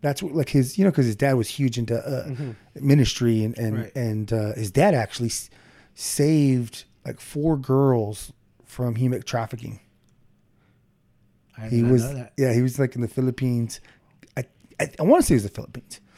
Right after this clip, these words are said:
Speaker 1: So he was coming back from one of his ministry trips, and on his way to the airport, like, some guy, some shady dude was just like, "Hey, I got four girls if you wanna buy 'em." And he shows 'em, and then his dad's just like, he didn't know what to do, so he panicked, and he was just like,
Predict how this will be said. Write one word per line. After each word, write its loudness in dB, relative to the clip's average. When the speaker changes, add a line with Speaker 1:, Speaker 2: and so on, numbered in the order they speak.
Speaker 1:
So 2
he 6
was 0
coming 4
back 4
from -2
one 2
of 2
his 0
ministry 0
trips, -4
and -2
on 2
his 0
way 4
to 4
the -2
airport, -4
like, -12
some -8
guy, -6
some -14
shady -10
dude -6
was -6
just -16
like, -10
"Hey, -10
I -10
got -10
four -6
girls -6
if -14
you -6
wanna -6
buy -4
'em." -4
And -4
he -4
shows -2
'em, 2
and 0
then -6
his -8
dad's -4
just -12
like, -10
he -2
didn't 4
know 4
what 0
to -14
do, 6
so -6
he -6
panicked, -2
and -10
he -8
was -12
just -14
like, -16